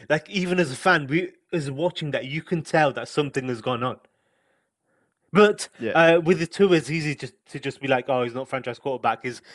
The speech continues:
Speaker 1: he's just going through his struggles."
Speaker 2: For, for me, this isn't, this isn't a finger pointing situation at Tua, 'cause if he genuinely was injured after that play, he had a nice first half where he was healthy. So you can, you look at that first half and say, "Well, this is the Tua that we know that we,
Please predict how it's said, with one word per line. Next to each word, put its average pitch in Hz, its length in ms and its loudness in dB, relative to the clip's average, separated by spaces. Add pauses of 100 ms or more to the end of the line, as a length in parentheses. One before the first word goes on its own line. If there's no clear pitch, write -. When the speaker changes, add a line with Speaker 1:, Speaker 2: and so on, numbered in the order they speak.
(120)
Speaker 1:
he's 143 120 0
just 135 160 -6
going 139 160 2
through 127 120 0
his 120 80 0
struggles." 120 420 -2 (300)
Speaker 2:
For, - 180 -12 (160)
for - 140 -16
me, 202 180 -6
this 196 220 -14
isn't, 185 280 -14
this 160 160 -12
isn't 165 220 -12
a 143 60 -8
finger 151 280 -10
pointing 131 460 -8 (180)
situation 131 560 -8
at 110 100 -10
Tua, 113 340 -6 (360)
'cause 151 160 -8
if 147 120 -6
he 156 100 -6
genuinely 175 420 -4 (100)
was 139 300 -10
injured 135 460 -8 (100)
after 139 320 -6
that 131 160 -4
play, 139 300 -6 (280)
he 180 160 -4
had 160 180 0
a 160 60 -2
nice 151 320 -6
first 131 300 -10
half 127 220 -6
where 123 140 -8
he 123 140 -12
was 113 160 -14
healthy. 127 520 -12 (460)
So 147 100 -10
you 139 160 -8
can, 139 240 -16
you 135 180 -12
look 160 220 -10
at 127 60 -14
that - 120 -10
first 123 240 -8
half 147 200 -4
and 107 120 -14
say, 107 120 -12
"Well, 110 140 -10
this 143 240 -14
is 151 100 -20
the 139 120 -14
Tua 120 280 -10
that 98 140 -12
we 110 100 -12
know 113 280 -8
that 104 140 -12
we, 101 180 -16